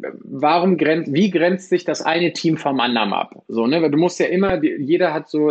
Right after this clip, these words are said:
glaub ich, oder viele haben das Verlangen nach einem geordneten System. Das heißt, mal mir mal bitte auf, warum passen die fünf Teams zusammen?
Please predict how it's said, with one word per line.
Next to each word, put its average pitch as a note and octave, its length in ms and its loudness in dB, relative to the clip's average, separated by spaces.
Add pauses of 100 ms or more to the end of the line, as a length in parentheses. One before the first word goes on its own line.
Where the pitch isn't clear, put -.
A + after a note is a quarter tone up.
glaub C3+ 180 0
ich, C3+ 120 -6
oder C3 100 0
viele F3 220 0
haben D#3 100 -2
das C#3+ 140 -4
Verlangen C#3+ 340 -2
nach C3+ 180 -4
einem C3+ 140 0
geordneten C3+ 540 -2
System. G#2+ 500 -2
Das A2+ 160 -6
heißt, B2+ 240 0 (400)
mal D3+ 260 0
mir F#3+ 120 2
mal E3+ 140 0
bitte D#3 280 0
auf, C#3+ 200 0
warum C#3 340 0
passen D#3 340 -6
die C#3+ 180 0
fünf - 300 -6
Teams C3+ 320 -2
zusammen? G2+ 380 -2